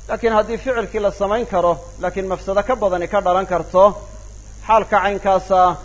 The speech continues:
ma noqonayo, waxa weeye, shaygii mustataac noqon maayo. Oo istitaacadii waxay noqonaysaa inaynay xaasil ahayn.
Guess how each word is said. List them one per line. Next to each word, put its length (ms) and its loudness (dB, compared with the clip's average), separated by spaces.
ma 120 -4
noqonayo, 560 0
waxa 160 0
weeye, 160 0
shaygii 280 -6
mustataac 580 0
noqon 200 -6
maayo. 280 -10
Oo 100 -4
istitaacadii 580 0
waxay 180 -2
noqonaysaa 440 -4
inaynay 260 -6
xaasil 320 0
ahayn. 300 -4